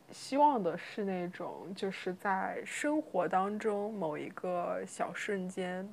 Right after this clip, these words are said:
生活当中某一个小场景，然后做出就是这个决定。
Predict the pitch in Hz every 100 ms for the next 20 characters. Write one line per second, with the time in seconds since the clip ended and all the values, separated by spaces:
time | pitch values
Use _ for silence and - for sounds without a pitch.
0 | - - 370 370 208 208 214 240 233 175
1 | 202 226 - - - 160 190 226 196 -
2 | - - - - - - - 175 165 180
3 | - 196 170 165 170 185 - - - -
4 | - - - - 196 170 - 190 180 175
5 | 175 180 - - - 165 170 175 180 165
6 | 160 160 147 - 151